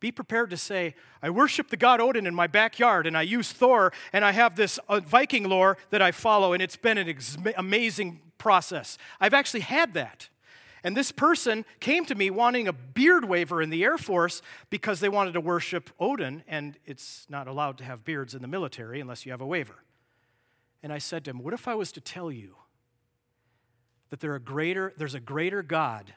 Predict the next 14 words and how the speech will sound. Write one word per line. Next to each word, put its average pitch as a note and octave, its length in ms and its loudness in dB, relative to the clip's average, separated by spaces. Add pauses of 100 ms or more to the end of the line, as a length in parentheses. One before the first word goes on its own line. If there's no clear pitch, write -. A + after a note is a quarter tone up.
(360)
than C3 120 -10
even C#3 240 -8
Odin B2+ 280 -10
himself A2 640 -18 (380)
that C3+ 100 -8
I B2+ 80 -6
personally C#3+ 460 -10
have B2+ 120 -8
experience A2+ 540 -18
with?" - 280 -20 (2000)
What C3 140 -16
would C#3 160 -10
you C3 80 -12
say? - 320 -18